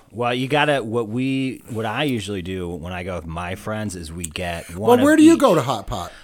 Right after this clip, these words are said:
Speaker 1: I forget the name of it. We, I've
Speaker 2: In New
Speaker 1: been
Speaker 2: Hampshire?
Speaker 1: I, no, no. I've, so I've only gone, I've gone to a place in Cambridge. I don't know if it's that place. And then I've gone to another one in, it's in Chinatown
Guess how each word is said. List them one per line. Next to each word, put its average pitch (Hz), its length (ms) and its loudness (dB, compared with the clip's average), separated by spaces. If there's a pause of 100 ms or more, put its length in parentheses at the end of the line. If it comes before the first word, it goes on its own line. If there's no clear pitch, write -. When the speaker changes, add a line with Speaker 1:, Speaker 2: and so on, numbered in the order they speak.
Speaker 1:
I 110 160 -2
forget 156 300 -2
the 127 80 -2
name 113 240 -2
of 80 80 -6
it. 76 160 -8
We, 107 280 -10
I've 107 140 -4
Speaker 2:
In 233 120 4
New 220 80 6
Speaker 1:
been 208 100 6
Speaker 2:
Hampshire? 262 360 0 (120)
Speaker 1:
I, 110 200 -4
no, 131 200 0
no. 110 160 -2
I've, 92 200 -6
so 113 440 -2
I've 104 140 -6
only 143 260 0
gone, 120 420 -2
I've 92 140 -6
gone 113 180 -4
to 123 80 -2
a 120 60 -2
place 123 320 -6
in 110 320 -6 (340)
Cambridge. 98 1400 -6 (680)
I 87 100 -12
don't 101 100 -6
know 110 100 -4
if 104 80 -8
it's - 160 -10
that 107 220 -4
place. 110 440 -6
And 104 240 -8
then 104 120 -6
I've 98 140 -8
gone 101 200 -4
to 95 60 -4
another 95 320 -6
one 92 280 -8
in, 90 720 -10
it's 87 200 -12
in 101 140 -8
Chinatown 76 840 -12